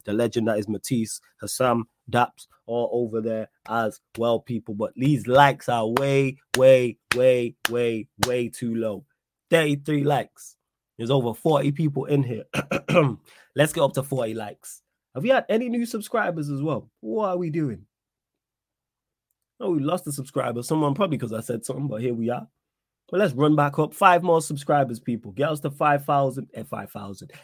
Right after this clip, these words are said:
eight thousand six hundred and sixty. And Nigel, I modded you as well. You're a moderator on there now. Big up to, uh, K M says, "Flawless, what would you say is the most toxic thing in football these days for you?"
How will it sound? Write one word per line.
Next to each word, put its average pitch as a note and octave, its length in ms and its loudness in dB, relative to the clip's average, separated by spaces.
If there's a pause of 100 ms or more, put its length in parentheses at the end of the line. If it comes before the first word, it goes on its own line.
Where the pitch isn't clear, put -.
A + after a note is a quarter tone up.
(100)
eight G3+ 260 2
thousand D3 520 4 (120)
six - 360 -4
hundred B2 340 -2
and A2+ 160 -12
sixty. C3+ 420 -6
And A#2 160 -10
Nigel, D3 340 2
I C3+ 100 0
modded B2+ 460 0
you A#2+ 160 -4
as A2 80 -8
well. A#2 220 -4
You're G#2+ 140 -6
a A2 40 -4
moderator A#2 460 -2
on G#2 80 -4
there G#2 160 -8
now. G2 220 -14 (2500)
Big C3+ 160 0
up C3 160 4
to, B2+ 160 -2
uh, A#2 220 -4
K C#3 220 4
M C3 120 4
says, B2+ 160 -2
"Flawless, C#3+ 420 6
what D3+ 140 10
would D3+ 100 6
you D3 80 6
say D3 260 12
is C3+ 220 4
the C3 80 0
most C3 260 4
toxic - 360 -2
thing A#2+ 180 -6
in A2+ 80 -8
football A#2+ 380 -6
these A2 180 -6
days A2+ 240 -4
for - 100 -4
you?" A#2 220 0